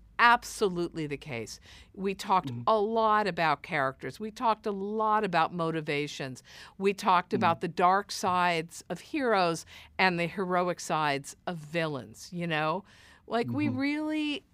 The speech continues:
Speaker 1: that's what this film is about, and that, those are all the shades that I think exist in the score.
Speaker 2: Mm. I love that answer. Um, in preparation for this interview, I was going through your I M D B page.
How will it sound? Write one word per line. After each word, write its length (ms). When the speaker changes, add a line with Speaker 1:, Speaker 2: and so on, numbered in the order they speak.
Speaker 1:
that's 240
what 120
this 160
film 320
is 140
about, 460
and 340
that, 360
those 340
are 80
all 200
the 80
shades 440
that 120
I 100
think 240
exist 360
in 100
the 80
score. 520
Speaker 2:
Mm. 260
I 80
love 200
that 140
answer. 380
Um, 360
in 120
preparation 500
for 80
this 180
interview, 560
I 140
was 140
going 420
through 240
your 420
I 140
M 140
D 160
B 180
page. 460